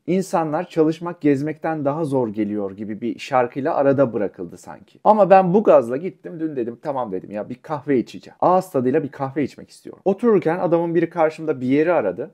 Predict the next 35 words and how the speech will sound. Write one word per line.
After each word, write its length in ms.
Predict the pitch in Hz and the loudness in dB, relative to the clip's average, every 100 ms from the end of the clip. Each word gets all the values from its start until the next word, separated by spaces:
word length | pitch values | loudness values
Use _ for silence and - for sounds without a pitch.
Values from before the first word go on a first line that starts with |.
| 190 | 0
ve 80 | 196 | 4
konuşmaya 480 | 175 170 - 175 | 2 2 2 4
başladı. 420 | 151 101 - 90 147 | 4 2 -2 -4 2
Alo. 440 | 220 277 254 139 - _ _ _ _ _ _ | 2 4 2 0 -10 _ _ _ _ _ _
Merhaba 440 | 185 254 240 160 - | -2 0 2 2 2
patron. 460 | 233 302 254 - | 0 2 0 2
Suat 280 | - 226 247 | 4 4 4
Usta 280 | 214 - 151 | 2 4 4
değil 100 | 247 | 2
mi? 240 | 240 107 | -2 -4
Ustam 500 | 220 226 - 262 196 - | -4 0 4 4 4 -8
sizin 640 | - 220 214 247 247 - _ - | -8 -2 0 0 0 -8 _ 0
katalogda 680 | 208 214 226 214 214 214 - | 2 4 6 4 2 -4 0
çifte 380 | 233 226 269 | -2 4 4
kumrular 460 | 262 226 220 214 208 | 4 2 4 4 4
diye 140 | 214 | 2
bir 60 | 202 | 0
pastanız 540 | 208 185 - 143 101 | 2 0 0 -6 -6
var. 180 | - - | -12 -6
Hani 200 | 208 220 | -2 0
şu 120 | 202 233 | 2 4
ortasında 520 | 214 208 214 220 220 | 6 4 0 0 -2
iki 180 | 214 240 | -2 2
tane 260 | 214 208 | 2 4
ayı 200 | 208 208 | 4 4
olan, 320 | 190 151 131 | 6 4 2
biri 180 | 165 220 | 0 0
mavi, 420 | 220 208 208 240 | 0 0 -2 -2
biri 240 | 208 214 240 | -2 -2 2
pembe. 460 | 190 180 156 117 _ _ _ - | 0 0 -4 -6 _ _ _ 0
Heh, 140 | 208 139 _ 131 | 0 0 _ 6
love 400 | 165 220 208 180 | 8 10 10 8
yazıyor. 460 | 135 101 92 - 113 | 8 4 -4 -6 0
Love. 320 | 135 147 101 - _ _ _ _ _ _ | 4 4 4 -6 _ _ _ _ _ _
Heh, 160 | 226 | -6